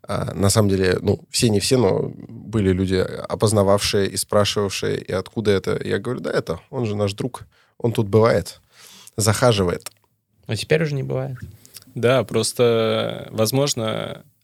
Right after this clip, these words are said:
Speaker 3: э, как бы второй раз о чём говорить.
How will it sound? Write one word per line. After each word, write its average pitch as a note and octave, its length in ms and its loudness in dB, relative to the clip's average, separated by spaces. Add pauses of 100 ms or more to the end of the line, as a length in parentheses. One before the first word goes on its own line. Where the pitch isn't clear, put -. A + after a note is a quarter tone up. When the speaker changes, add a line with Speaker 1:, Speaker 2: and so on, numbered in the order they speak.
(360)
Speaker 3:
э, G#2 460 -2
как - 140 -20
бы G2+ 280 -8
второй A#2 360 6
раз C#3 260 4
о - 60 -8
чём A2+ 200 -4
говорить. A2 480 -2